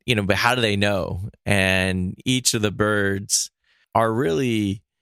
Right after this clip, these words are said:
and there's some physics behind this, they're actually connected or paying attention to, to the seven other birds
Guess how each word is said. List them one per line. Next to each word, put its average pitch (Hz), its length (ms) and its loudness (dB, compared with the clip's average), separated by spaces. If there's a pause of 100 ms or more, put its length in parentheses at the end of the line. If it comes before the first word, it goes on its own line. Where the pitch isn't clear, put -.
(160)
and 98 160 0
there's 107 100 0
some 101 120 -2
physics 120 500 -2
behind 87 480 -2
this, 82 260 -2 (160)
they're 110 300 2
actually 135 280 0
connected 107 920 -2 (560)
or - 20 -6
paying 131 300 2
attention 113 520 -2
to, 98 380 0
to - 160 -4
the 92 100 2
seven 104 340 0
other 90 200 0
birds 82 540 -2